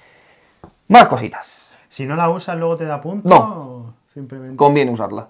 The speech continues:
Speaker 2: Vale.
Speaker 1: ¿Ok?
Speaker 2: Y luego tenemos estas tres piececitas cada uno, ¿no?
Speaker 1: Bien. ¿Qué hacemos con ella? Vamos a empezar por el alcalde. El alcalde
Speaker 2: El alcalde ha comido mucho, ¿no?
Speaker 1: El alcalde sí, es un poquito hermoso, eh, está
Speaker 2: Aunque no hay, no hay mucha diferencia, ¿eh? Si te das cuenta
Speaker 1: Bueno,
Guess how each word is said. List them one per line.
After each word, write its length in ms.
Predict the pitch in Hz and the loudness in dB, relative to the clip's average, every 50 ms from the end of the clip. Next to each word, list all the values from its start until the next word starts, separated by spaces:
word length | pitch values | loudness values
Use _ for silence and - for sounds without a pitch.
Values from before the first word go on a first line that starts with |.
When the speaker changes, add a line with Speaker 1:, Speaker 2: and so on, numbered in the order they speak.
| - _ _ | -20 _ _
Speaker 2:
Vale. 200 | 120 107 98 _ _ 127 _ | -20 -20 -20 _ _ -20 _
Speaker 1:
¿Ok? 180 | - 117 127 139 175 180 - _ _ | -8 -6 -4 -4 -4 -6 -8 _ _
Speaker 2:
Y 60 | 147 | -8
luego 220 | 147 156 160 175 175 | -6 -4 -4 -4 -4
tenemos 300 | 185 180 180 185 202 208 | -4 -6 -4 -6 -6 -8
estas 180 | 202 - 143 | -8 -10 -10
tres 160 | - 147 143 143 | -8 -8 -10 -8
piececitas 520 | - 135 120 131 123 123 131 123 120 117 | -10 -10 -10 -12 -10 -10 -10 -10 -10 -12
cada 220 | - 127 117 110 | -10 -10 -10 -10
uno, 100 | 110 110 | -12 -8
¿no? 60 | - 131 | -2 0
Speaker 1:
Bien. 260 | 143 - 226 - - _ - - - - - _ | 0 0 -2 -6 -12 _ -20 -20 -20 -20 -20 _
¿Qué 100 | - 220 | 2 2
hacemos 260 | 226 202 240 208 - - | 4 4 4 4 4 2
con 120 | 131 127 | 0 0
ella? 100 | 127 - | 2 4
Vamos 120 | 165 185 220 | 4 4 4
a 40 | 220 | 0
empezar 160 | 233 226 - | -2 -2 -2
por 140 | - 165 147 | -4 -4 -4
el 80 | 135 127 | -2 -4
alcalde. 540 | 123 110 - - 95 78 73 76 - _ _ _ _ _ _ _ _ _ | -4 -4 -4 -6 -6 -6 -8 -14 -20 _ _ _ _ _ _ _ _ _
El 120 | - 175 | 0 0
alcalde 320 | 185 208 190 - 247 247 254 | 0 0 0 0 -2 0 0
Speaker 2:
El 60 | 233 | -2
alcalde 160 | 254 - 202 214 | -2 -2 -4 -6
ha 60 | 202 | -10
comido 200 | 208 202 180 151 | -12 -12 -12 -14
mucho, 320 | 135 143 151 - _ 127 117 | -14 -14 -18 -18 _ -20 -20
¿no? 140 | 127 170 | -16 -12
Speaker 1:
El 100 | - 127 | -6 -4
alcalde 520 | 127 127 131 120 185 190 208 214 208 196 - | -4 -4 -4 -2 -2 -2 -2 0 -2 -6 -6
sí, 180 | - 143 113 101 | -6 -10 -10 -8
es 380 | 107 120 120 120 120 120 120 | -6 -4 -4 -2 -2 -2 -4
un 80 | 123 120 | -6 -6
poquito 260 | 127 131 131 123 127 127 | -8 -8 -8 -6 -6 -8
hermoso, 520 | 123 123 123 120 - - - - 107 117 | -8 -8 -10 -12 -12 -14 -14 -12 -10 -10
eh, 220 | 113 117 113 113 113 | -6 -6 -6 -6 -6
está 880 | 113 - - 131 131 131 131 127 120 113 113 110 101 101 - 110 110 | -8 -8 -6 -4 -2 -2 -2 -2 -2 -2 -4 -4 -6 -6 -10 -12 -12
Speaker 2:
Aunque 260 | - 147 147 147 165 | -10 -10 -6 -4 -4
no 140 | 151 160 180 | -4 -2 -2
hay, 220 | 208 220 214 214 - | -2 -4 -6 -8 -10
no 160 | 156 156 160 | -10 -8 -6
hay 60 | 180 208 | -6 -6
mucha 240 | 226 226 - 220 | -6 -6 -6 -8
diferencia, 580 | 196 190 - 143 131 131 131 123 - 123 113 113 | -8 -8 -8 -10 -10 -10 -12 -14 -14 -14 -12 -12
¿eh? 220 | 135 180 233 240 - | -12 -12 -14 -14 -16
Si 160 | _ - 131 | _ -14 -12
te 100 | 123 127 | -12 -10
das 180 | 127 139 143 - | -10 -10 -10 -10
cuenta 920 | - 160 170 170 170 - 180 185 190 190 190 180 165 151 139 147 165 170 233 | -8 -8 -8 -8 -10 -10 -10 -8 -8 -8 -8 -6 -6 -8 -8 -8 -8 -6 -4
Speaker 1:
Bueno, 540 | 240 254 277 311 262 214 180 185 190 190 | -4 0 0 0 0 0 -2 -2 -4 -4